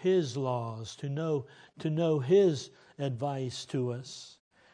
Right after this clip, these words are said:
Be careful. Be careful. In John chapter ten twenty-seven once more, "My sheep hear my voice, and I know them." I know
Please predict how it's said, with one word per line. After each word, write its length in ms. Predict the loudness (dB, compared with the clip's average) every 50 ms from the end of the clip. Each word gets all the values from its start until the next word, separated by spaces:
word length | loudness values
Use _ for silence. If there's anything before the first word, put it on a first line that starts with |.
| _ _ -2
Be 160 | 2 2 2 2
careful. 720 | 0 2 4 4 4 4 0 -2 -6 -8 -8 -8 -10 -16 _ _ _ _ _ _ _ _ _ _ _ _ _ _ _ _ _ _ _ _ _ _
Be 140 | -6 -6 -6
careful. 640 | -2 -2 0 0 0 -2 -4 -4 -6 -6 -6 -8 -12 _ _ _ _ _ _ _ _ -20 -20 -20 -20 _ _ _ _ _ _ _ _ _ _ _ _ _ _ _ _ _ _ -20 _ _ _ _ _ _ _ _ _ _ _ _ _ _ _ _ _ _ _ _ _ _ -4
In 280 | -4 -2 -2 -2 -4 -6 _ -10 -4
John 360 | 4 6 8 8 8 6 4
chapter 380 | 4 4 4 2 4 2 -2 0
ten 280 | 2 0 0 0 0
twenty-seven 760 | -2 -2 -2 0 0 0 -2 2 4 4 4 4 2 -2 -2
once 300 | 0 0 0 0 -2 -2
more, 240 | 0 2 2 2 2
"My 280 | 2 2 2 2 2 0
sheep 520 | 0 0 4 6 6 6 4 2 -6 -18 _ _ _ _ _ -20 _ _ _ _ _ _
hear 240 | 4 8 8 8 8
my 260 | 6 2 0 0 -2 -2
voice, 760 | 2 4 4 6 6 4 2 0 -2 -8 -10 -10 -12 -14 -18 _ _ _ _ _ _ _ _ _ _ _ _ _ -4
and 220 | -2 -2 0 0 0
I 200 | -2 -2 -2 -2
know 460 | -2 -2 -2 -2 -2 -2 0 0 -2
them." 640 | 0 0 0 0 0 -2 -2 -4 -6 -10 -12 -14 _ _ _ _ _ _ -20 -20 -20 -18 _ -2
I 200 | 0 0 2 2
know 600 | 2 2 4 4 6 6 6 6 4 2 -4